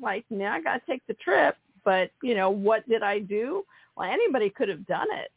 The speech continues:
depending on, you know, how much you trust yourself to be able to, to either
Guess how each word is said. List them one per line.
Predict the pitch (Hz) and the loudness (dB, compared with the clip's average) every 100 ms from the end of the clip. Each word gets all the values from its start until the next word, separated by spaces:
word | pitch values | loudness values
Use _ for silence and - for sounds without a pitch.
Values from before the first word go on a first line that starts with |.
| _ | _
depending | 208 196 220 196 226 233 | -4 0 0 2 0 2
on, | 180 175 214 294 _ _ - | 2 4 2 -2 _ _ -2
you | 233 | 2
know, | 185 214 | 4 2
how | - | 2
much | 185 208 - | 0 -2 -6
you | 220 - | -8 -2
trust | 160 - - | -2 -2 -2
yourself | 208 - 165 143 - | -2 0 -2 -2 -4
to | - | -10
be | 214 196 | 0 2
able | 185 180 180 202 - | 4 2 0 -2 -2
to, | 208 185 190 175 - | -2 -2 -6 -10 -6
to | 180 | -6
either | 120 196 190 190 | -6 -8 -4 -4